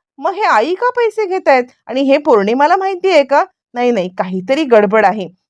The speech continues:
आणि आत्ता जर का हे पेपर मी समोर आणले तर खूप मोठा गडबड होऊ शकतो. काय करू, काय करू? मला याच्या संदर्भात ताईसोबत बोललंच पाहिजे. आधी ताईसोबत बोलेन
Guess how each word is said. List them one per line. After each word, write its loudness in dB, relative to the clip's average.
आणि -10
आत्ता -4
जर -2
का 2
हे -6
पेपर -4
मी -6
समोर 0
आणले 2
तर -10
खूप -2
मोठा 2
गडबड 2
होऊ -2
शकतो. -8
काय -2
करू, -4
काय 0
करू? -4
मला 0
याच्या -2
संदर्भात 0
ताईसोबत -2
बोललंच 0
पाहिजे. 0
आधी 0
ताईसोबत 0
बोलेन 0